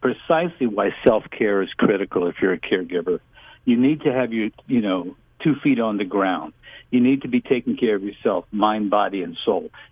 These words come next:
If you're doing the things that bring you self-esteem, that reduces your guilt, you're not gonna be, uh, affected by this.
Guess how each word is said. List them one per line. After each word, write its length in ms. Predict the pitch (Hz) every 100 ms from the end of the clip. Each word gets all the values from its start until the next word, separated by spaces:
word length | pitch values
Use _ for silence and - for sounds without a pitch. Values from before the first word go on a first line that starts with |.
| -
If 140 | 131
you're 120 | 151
doing 400 | 123 151 190 196
the 100 | 160
things 480 | - 113 90 87 92
that 200 | 110 90
bring 260 | 104 135 123
you 260 | 117 143 156 -
self-esteem, 880 | 120 104 - - - 85 76 - -
that 160 | - 107
reduces 580 | 110 110 135 135 117 87
your 280 | 101 127 151
guilt, 460 | 117 110 87 85 - - - _
you're 140 | 170
not 260 | 226 247 160
gonna 260 | 135 113 -
be, 420 | 101 95 92 -
uh, 320 | 123 101 -
affected 520 | 87 - - - 92 85
by 180 | 82 87
this. 300 | 110 156